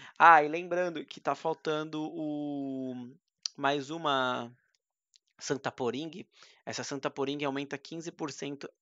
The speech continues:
de ataque, de dano em monstro, em monstro Dark, né, ó, cadê a Santa Poring? Então ela,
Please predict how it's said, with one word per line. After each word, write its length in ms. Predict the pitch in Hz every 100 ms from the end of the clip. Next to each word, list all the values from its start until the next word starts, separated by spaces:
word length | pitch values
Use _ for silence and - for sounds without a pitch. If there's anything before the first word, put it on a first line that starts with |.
| -
de 160 | 135
ataque, 580 | 131 - 131 131 - - -
de 120 | 127
dano 340 | 123 120 139 139 - - - -
em 140 | 131 135
monstro, 1500 | 131 127 131 - 143 135 131 127 123 120 117 113 113 113 113 _ _ _ - _ _ _ _ -
em 80 | 120
monstro 360 | 123 120 -
Dark, 440 | 143 110 135 - -
né, 260 | 113 117
ó, 240 | 135 107 101
cadê 220 | - 110 107
a 60 |
Santa 220 | - 110
Poring? 420 | - 117 101 95 -
Então 260 | 104 - 120
ela, 200 | 131